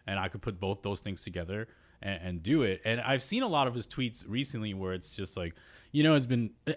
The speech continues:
I feel like this is giving him an avenue to, like, get motivated, because a, a lot of his tweets, or not a lot of his tweets, but some of his tweets have been like, you know, "It's been really hard for me this week," or, or something like that.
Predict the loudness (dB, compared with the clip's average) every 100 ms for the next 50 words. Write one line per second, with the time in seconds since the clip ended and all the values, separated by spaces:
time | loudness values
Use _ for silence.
0 | 4 4 6 4 4 4 2 4 4 4
1 | 2 0 0 0 -2 -2 -2 2 4 2
2 | 0 -12 -18 -20 -20 -20 _ _ _ _
3 | _ -20 -20 -8 -4 0 0 0 2 2
4 | 2 2 0 0 0 -2 -4 0 0 2
5 | 6 6 4 0 -2 -4 -4 -2 -2 0
6 | 0 0 -2 -6 -14 -16 -10 -2 0 0
7 | -4 -4 -6 -6 -18 -20 _ -2 -2 0
8 | 0 0 -2 -4 -6 _ _ -6 0 0
9 | 0 -2 -2 0 2 2 0 -2 -4 -4
10 | -2 -2 -2 -4 -4 -6 -6 -6 -6 -6
11 | -6 -2 -2 -4